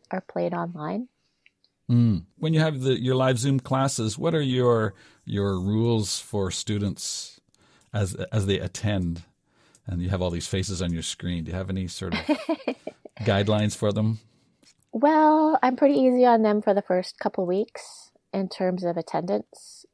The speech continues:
Speaker 1: And I let them know that there's a grace period, but that that period will end at a certain point, and then I'm really strict about attendance.
Speaker 2: Mm-hmm.
Speaker 1: So I put the onus on them to show up and say, "This is going to count a lot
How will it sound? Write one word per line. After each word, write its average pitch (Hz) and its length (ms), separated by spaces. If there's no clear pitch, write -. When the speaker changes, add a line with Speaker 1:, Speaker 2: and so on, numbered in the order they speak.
Speaker 1:
And 175 140
I 175 60
let 190 200
them 196 160
know 170 220
that 185 140
there's 180 180
a 180 60
grace 175 280
period, 196 420
but 180 140
that - 180
that - 200
period 180 360
will 170 260
end 185 440
at 175 120
a 175 60
certain - 300
point, 202 420
and 190 160
then 165 140
I'm 170 220
really 170 220
strict - 360
about 165 180
attendance. 175 680
Speaker 2:
Mm-hmm. - 60
Speaker 1:
So 214 640
I 202 260
put - 180
the 240 100
onus 214 360
on 208 120
them 175 160
to 175 60
show 175 320
up 208 300
and 180 160
say, 170 240
"This - 440
is 175 120
going 175 220
to 180 80
count 254 320
a - 60
lot 165 260